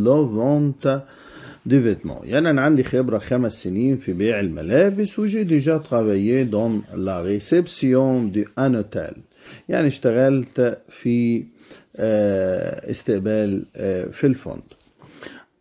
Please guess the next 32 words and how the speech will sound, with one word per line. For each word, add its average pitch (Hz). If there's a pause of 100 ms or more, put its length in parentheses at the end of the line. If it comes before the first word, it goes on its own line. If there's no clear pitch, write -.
(140)
Au 240
centre 208
de 127
Paris، 120
في 143
وسط 127
باريس. 107
آه، 160
dans 156
mon 151
C -
V، 101
في 147
السي 156
في 139
بتاعتي. 123
آه، 143
j'ai 156
indiqué، 151 (180)
أنا 113
أشير 175
إن 190
أنا 180
بتكلم 135
كويس، 110 (500)
آه، 107 (120)
couramment، 117
بطلاقة، 107
le 107
français، 92
l'allemand، 113
l'anglais، 135